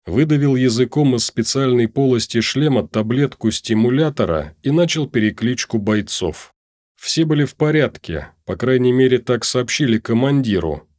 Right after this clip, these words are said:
только Фридман промолчал, ещё спал, как позже выяснилось. Он проснулся, когда началась болтанка.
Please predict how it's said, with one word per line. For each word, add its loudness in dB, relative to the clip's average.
только -4
Фридман 0
промолчал, 0
ещё 0
спал, 0
как -6
позже -2
выяснилось. -4
Он 2
проснулся, 2
когда 0
началась 2
болтанка. 0